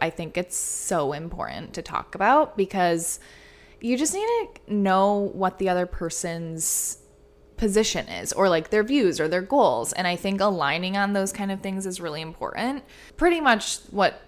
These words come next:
kind of started our conversations was moving in together. But I would say the pandemic also really also made us talk about it even more just because we were then,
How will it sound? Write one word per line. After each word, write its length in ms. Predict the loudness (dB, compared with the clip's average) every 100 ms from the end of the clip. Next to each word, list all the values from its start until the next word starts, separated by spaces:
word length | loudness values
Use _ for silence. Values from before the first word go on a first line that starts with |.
| -8
kind 240 | -2 0
of 80 | 0
started 400 | 0 2 2 2
our 100 | 0
conversations 580 | 0 -2 -2 -2 -4 -2
was 140 | -2 -2
moving 260 | -4 -4
in 140 | -6 -4
together. 560 | 0 2 2 2 0 -6 -20 -20 -20 -16 2
But 180 | 8 10
I 100 | 10
would 160 | 8
say 100 | 4
the 140 | 0 0
pandemic 580 | 2 2 2 0 0 0
also 640 | 0 0 0 0 0 -2 -8
really 880 | 0 6 8 6 6 6 4 4
also 360 | 6 6 6 2
made 160 | 2 2
us 120 | 2
talk 260 | 2 2
about 200 | 6 6
it 100 | 6
even 180 | 2 -2
more 520 | -2 0 0 0 -2 0
just 260 | 2 2 2
because 760 | -2 0 2 2 0 -4 -6 -8 -16 _ _
we 360 | -10 -4 2 2
were 220 | 4 2
then, 560 | 6 6 6 4 -4